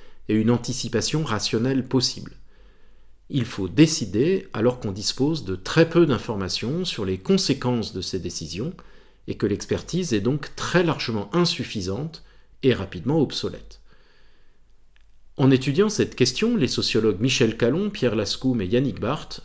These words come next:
notent trois difficultés particulières. D'abord, la liste des options n'est pas claire.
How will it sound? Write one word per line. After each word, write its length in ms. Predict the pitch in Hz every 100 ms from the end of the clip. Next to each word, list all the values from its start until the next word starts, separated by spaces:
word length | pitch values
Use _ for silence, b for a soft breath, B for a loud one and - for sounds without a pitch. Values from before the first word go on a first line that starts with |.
| -
notent 420 | 113 143 147 -
trois 320 | - 156 185 196
difficultés 600 | 151 - 120 113 - 143
particulières. 760 | 110 - 107 101 90 - - b b b b b b b - 98
D'abord, 340 | 139 220 214
la 140 | 135
liste 260 | 120 143 -
des 240 | 113 113
options 300 | 104 - 151
n'est 100 | 143
pas 160 | 101 104
claire. 400 | - 92 73 -